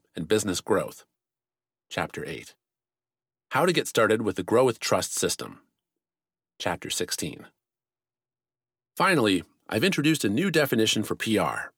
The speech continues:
providing a clear path to meaningfully differentiate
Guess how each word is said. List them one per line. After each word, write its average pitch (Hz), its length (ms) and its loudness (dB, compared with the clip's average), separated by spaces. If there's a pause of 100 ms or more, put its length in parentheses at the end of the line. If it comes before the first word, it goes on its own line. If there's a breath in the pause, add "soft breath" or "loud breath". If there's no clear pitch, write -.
(420)
providing 104 360 2
a 80 80 -4
clear 180 300 0
path 82 420 -4
to - 100 -12
meaningfully 139 520 2
differentiate 98 640 0